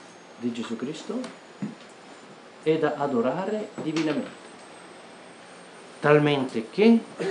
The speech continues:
anche quando Gesù Cristo riposa quei tre giorni nel sepolcro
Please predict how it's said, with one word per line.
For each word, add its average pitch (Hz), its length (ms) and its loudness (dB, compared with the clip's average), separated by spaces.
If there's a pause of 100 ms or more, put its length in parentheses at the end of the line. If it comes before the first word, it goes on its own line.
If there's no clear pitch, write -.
(500)
anche 165 500 4
quando 151 320 2
Gesù 127 300 -6
Cristo 151 560 -4 (520)
riposa 165 920 4 (260)
quei 131 220 0
tre 127 220 -2
giorni 143 340 -2
nel 123 160 0
sepolcro 139 800 -4